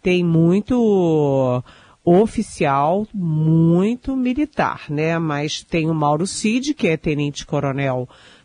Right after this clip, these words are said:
da ativa do Exército, é, que tá preso, inclusive, era ajudante de ordens do Bolsonaro e tá envolvido em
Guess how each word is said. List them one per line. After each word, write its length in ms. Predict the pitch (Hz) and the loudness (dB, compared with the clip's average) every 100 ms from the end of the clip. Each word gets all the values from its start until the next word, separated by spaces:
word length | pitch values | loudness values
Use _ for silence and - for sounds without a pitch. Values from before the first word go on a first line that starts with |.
| - | -6
da 280 | 147 143 135 | -2 0 -2
ativa 640 | - - 156 139 127 127 | -6 -6 -2 -2 -2 -2
do 120 | 131 | 0
Exército, 1000 | 135 127 135 147 175 220 - 254 247 247 - _ _ _ - | -2 -2 0 0 0 -4 -6 -4 0 -2 -4 _ _ _ -8
é, 600 | 160 147 139 135 127 131 - | -2 -2 -2 -2 -4 -6 -6
que 140 | 160 | -8
tá 200 | - 151 | -4 -6
preso, 480 | - 156 147 156 156 | -2 0 2 0 -2
inclusive, 960 | 147 139 135 127 147 185 220 233 254 _ _ _ _ _ _ - - | -4 -4 -6 -4 -4 -4 -4 -6 -6 _ _ _ _ _ _ -20 -6
era 280 | 180 165 156 | 0 2 0
ajudante 540 | 135 147 160 170 - | 0 0 0 0 -2
de 140 | 151 147 | -2 0
ordens 380 | 143 143 143 147 | 0 -2 -4 -6
do 80 | |
Bolsonaro 840 | 131 139 156 - 196 180 175 220 254 - - - | -4 -4 -4 -4 -2 0 -2 -2 -6 -12 -14 -4
e 80 | 262 | -2
tá 180 | 285 | 0
envolvido 640 | 277 254 202 160 233 339 | 0 0 0 0 -4 -4
em 120 | 392 | -4